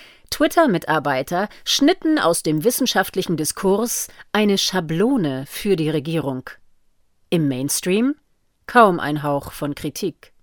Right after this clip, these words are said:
Eine totale Farce. Inzwischen wechselt die Bewertung im Mainstream.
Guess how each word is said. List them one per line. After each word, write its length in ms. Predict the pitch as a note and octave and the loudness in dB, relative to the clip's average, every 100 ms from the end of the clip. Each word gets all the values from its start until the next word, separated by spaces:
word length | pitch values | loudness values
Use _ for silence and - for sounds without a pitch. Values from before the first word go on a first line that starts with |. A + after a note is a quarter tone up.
| _ _ - | _ _ -4
Eine 340 | G3 G3+ G3 - | 0 2 2 0
totale 640 | C#4 C#4 - G3+ F#3+ F#3+ | -2 -2 -4 -2 0 0
Farce. 760 | F#3 - F3 C#3+ C3+ - - - _ _ - - - - - | -4 -4 -2 -2 -4 -10 -10 -14 _ _ -20 -16 -16 -16 0
Inzwischen 680 | G3 - D4 D#4 B3 B3+ F#3+ | 0 2 0 2 4 4 4
wechselt 680 | B3+ - - E3 C#3+ - | 0 0 -4 -4 -4 -6
die 80 | D3+ | -2
Bewertung 600 | D3 C#3+ E3 - D3 C#3+ - | -2 2 2 2 -4 -4 -4
im 200 | E3 D#3 | -2 0
Mainstream. 920 | D3 C#3 C3+ - - D3+ C#3 C3 C3 | 0 0 -2 -6 -4 -2 0 -2 -6